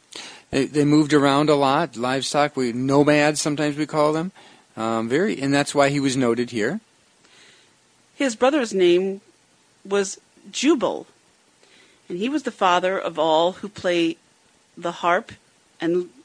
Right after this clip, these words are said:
Speaker 2: and flute.
Speaker 1: And, uh, interesting, because these are the first instruments that, at least I've found, noted in the Bible. Music. Mm-hmm.
Speaker 2: Zillah also had a son,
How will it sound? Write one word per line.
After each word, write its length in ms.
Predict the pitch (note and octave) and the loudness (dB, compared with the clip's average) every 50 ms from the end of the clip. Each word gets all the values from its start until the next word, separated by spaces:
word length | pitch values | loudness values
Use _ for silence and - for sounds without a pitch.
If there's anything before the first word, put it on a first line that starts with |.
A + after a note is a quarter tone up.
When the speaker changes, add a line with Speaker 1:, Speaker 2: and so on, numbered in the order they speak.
| _ _ _ _ _ _ _ | _ _ _ _ _ _ _
Speaker 2:
and 220 | - E3+ F3 F3+ E3+ | -2 0 0 0 0
flute. 500 | - - D4 C4+ F#3 - - - - - _ _ _ _ _ - - - | -4 -6 -8 -8 -8 -8 -10 -14 -14 -16 _ _ _ _ _ -20 -14 -8
Speaker 1:
And, 280 | - D#3 D#3+ D#3 C#3 D3 | -6 -4 -4 -4 -4 -4
uh, 280 | D3+ D#3 F3 F#3 F3+ E3+ D#3+ - C3 C3+ | -2 0 2 2 0 0 -4 -10 -14 -10
interesting, 520 | C#3 D3 F3+ G3+ G3 - G3 E3 - D#3+ D3 | -6 -2 0 0 2 2 0 0 0 2 2
because 320 | D3 C3+ - D#3 C#3 C3 | 2 2 2 2 0 0
these 200 | D3+ E3+ D#3 C#3+ | 0 -2 -2 -2
are 60 | D3+ | -2
the 100 | C3 C3+ | -2 -2
first 320 | - - D#3+ D#3+ C#3+ - - | -2 0 0 0 0 -2 -2
instruments 600 | - F3 G#3 A3 - - A#3 F3 C#3+ C3 B2 - | 0 2 2 2 2 2 2 0 0 0 -2 -2
that, 200 | - C3+ B2+ A2+ - - G#2+ | -2 0 0 -2 -4 -8 -12
at 80 | A#2+ | -8
least 240 | B2 C#3 D3 - - | -4 -4 -4 -2 0
I've 260 | A#2 D3 F#3+ B3+ C4 | 2 4 4 4 2
found, 360 | - C3+ B2+ B2+ C3 C3 C3 C3 | 2 -2 0 0 0 0 0 2
noted 360 | C#3 D#3 E3 C#3 C#3 D3 D3 | 4 4 4 4 2 2 0
in 100 | B2+ C3 | -2 -2
the 60 | D3+ | 0
Bible. 380 | C#3+ E3 G3 B3 C4+ F#3+ E2 - - - - - - - - - - | 2 2 2 0 0 -4 -6 -8 -10 -18 -20 -20 -20 -20 -16 -6 2
Music. 500 | D3 F#3+ C4 D4+ A#3 A2 D#2 - - - _ _ _ _ _ _ _ _ _ _ _ - B2+ | 6 8 8 8 8 4 -2 -6 -10 -20 _ _ _ _ _ _ _ _ _ _ _ -16 -12
Mm-hmm. 220 | B2 F3 A#3+ D#4+ E4+ _ _ _ _ _ _ _ _ _ _ _ _ _ _ _ _ _ _ _ _ _ _ _ _ _ _ _ _ - - | -8 -8 -8 -8 -8 _ _ _ _ _ _ _ _ _ _ _ _ _ _ _ _ _ _ _ _ _ _ _ _ _ _ _ _ -18 -14
Speaker 2:
Zillah 680 | E3+ - G#3+ B3 C4 A#3+ G#3+ F3+ E3+ E3 F#3 A3+ - _ _ _ _ _ _ _ _ _ _ _ _ | -6 0 0 0 0 2 2 2 4 2 0 -2 -6 _ _ _ _ _ _ _ _ _ _ _ _
also 420 | - G3+ A#3 C4+ C4+ - - G3 F#3+ | 0 0 0 0 0 -4 -6 -6 -6
had 180 | G3+ G3+ G#3 G#3 | -6 -6 -6 -6
a 60 | G#3+ | -6
son, 500 | - - - - - A3 F3 C#3+ D3 | -6 -4 -4 -2 0 0 0 0 -2